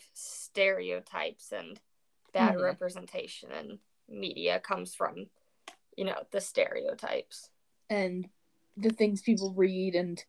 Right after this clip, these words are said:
Speaker 2: they choose to believe because, oh, it's in writing, it must be true.
Speaker 1: Yeah.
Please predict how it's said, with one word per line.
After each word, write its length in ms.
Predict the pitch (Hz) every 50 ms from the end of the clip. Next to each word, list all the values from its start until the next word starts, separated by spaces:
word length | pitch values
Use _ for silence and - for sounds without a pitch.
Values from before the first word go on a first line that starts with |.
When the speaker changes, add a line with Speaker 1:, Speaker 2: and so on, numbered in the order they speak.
| _ _ - _ _ _ - -
Speaker 2:
they 160 | 190 202 190
choose 300 | 196 - 247 240 214 -
to 100 | - 240
believe 540 | 185 185 180 190 196 214 220 208 190 180 -
because, 460 | - 190 185 - 196 175 170 - - -
oh, 480 | - 214 202 185 180 170 165 160 160 - _ _ _ _ _ _ _ _ _ - -
it's 260 | 196 185 - - 208
in 200 | 185 170 175 170
writing, 720 | 190 196 196 196 190 175 160 156 156 151 151 147 143 - - _ - _ -
it 180 | - 180 - -
must 300 | 170 165 143 - - -
be 120 | - 87
true. 460 | - - - 185 151 - - _ - _ _ _ _ _ - - _ _ _ _ _ _ _ _ _ _ _ _ _ _ _ _ _ _ _ _ _ _ _
Speaker 1:
Yeah. 300 | - 117 117 - - -